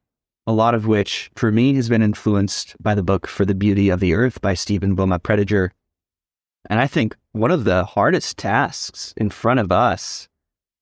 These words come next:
is the notion of climate dread. Too much has happened, it's too far gone. What meaningful effect can we have within our lives? And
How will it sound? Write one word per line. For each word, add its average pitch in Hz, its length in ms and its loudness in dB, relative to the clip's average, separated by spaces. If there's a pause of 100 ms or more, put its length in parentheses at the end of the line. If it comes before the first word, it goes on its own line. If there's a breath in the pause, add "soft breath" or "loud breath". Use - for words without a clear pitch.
(120)
is 110 400 0
the 98 320 2
notion 107 400 0
of 90 180 -2
climate 104 440 0
dread. 98 500 -2 (480)
Too 127 200 0
much 113 520 -2
has 113 160 -2
happened, 117 560 0
it's 107 400 0
too 123 160 0
far 110 280 0
gone. 107 680 0
What 107 280 -2
meaningful 110 600 2 (100)
effect - 600 -2
can 107 260 2
we 92 320 0 (460)
have 107 340 0
within 107 280 0
our 104 140 0
lives? 110 520 0
And 98 200 -2